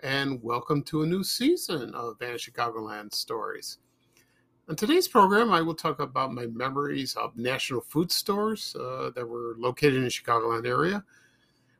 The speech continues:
Also, the radio station F M one hundred. I will talk about my memories of that station as well. And, uh, should be a lot of fun, and I'm very excited for this new season.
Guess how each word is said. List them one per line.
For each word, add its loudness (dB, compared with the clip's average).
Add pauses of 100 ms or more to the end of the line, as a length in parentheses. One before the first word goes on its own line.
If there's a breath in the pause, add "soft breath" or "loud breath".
(140)
Also, 4
the 0
radio 4
station 2
F -2
M 2
one 2
hundred. 0
I -2
will -4
talk -4
about -4
my 0
memories -2
of -14
that -2 (100)
station -6
as -8
well. 4 (1200 soft breath)
And, 4
uh, 4 (1200)
should -2
be 0
a 2
lot 0
of -6
fun, -4
and -4
I'm -4
very 0
excited -6
for 0
this -2
new -2
season. -2